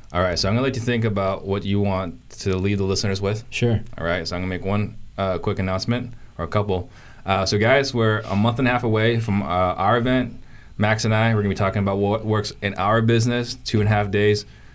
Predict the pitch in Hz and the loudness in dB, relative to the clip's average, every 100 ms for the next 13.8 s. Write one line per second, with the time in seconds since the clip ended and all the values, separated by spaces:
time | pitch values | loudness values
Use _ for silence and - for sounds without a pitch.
0 | - - 104 117 113 107 107 101 104 107 | -20 -2 0 2 2 2 2 0 -2 -2
1 | - 107 107 104 110 104 101 95 104 104 | 0 0 2 0 2 2 0 0 0 0
2 | 113 113 104 95 98 95 78 90 98 104 | 0 2 0 0 -2 -2 -2 -2 -2 -2
3 | 90 - 90 87 - 98 87 92 - - | -2 -2 -4 -4 -2 -2 0 -2 -6 -18
4 | - - 76 92 92 95 98 98 87 98 | -20 -10 -4 -2 -2 -2 -2 -2 -2 -2
5 | 92 - 90 - 85 101 - - - - | -2 -2 -2 0 0 -2 -6 -18 -18 -18
6 | - 90 90 90 76 101 - 123 117 107 | -4 0 2 0 -4 -2 0 0 2 4
7 | 117 139 143 101 113 104 104 104 95 101 | 4 4 4 0 0 0 0 0 -2 -2
8 | 92 110 127 123 123 107 98 82 110 113 | 0 0 0 2 0 2 0 2 2 2
9 | 113 98 87 101 98 101 95 - 104 107 | 2 2 0 0 0 0 0 0 -2 0
10 | 110 107 113 - 95 98 87 90 110 120 | 0 2 -2 -2 -2 0 2 2 2 2
11 | 123 117 - - - - 98 95 82 85 | 0 -6 -14 -14 -10 -2 0 0 -2 0
12 | 101 110 113 - 92 90 95 92 98 98 | 2 4 4 2 0 0 0 0 0 2
13 | 98 104 95 - 104 101 87 82 | 2 2 0 0 0 2 0 -2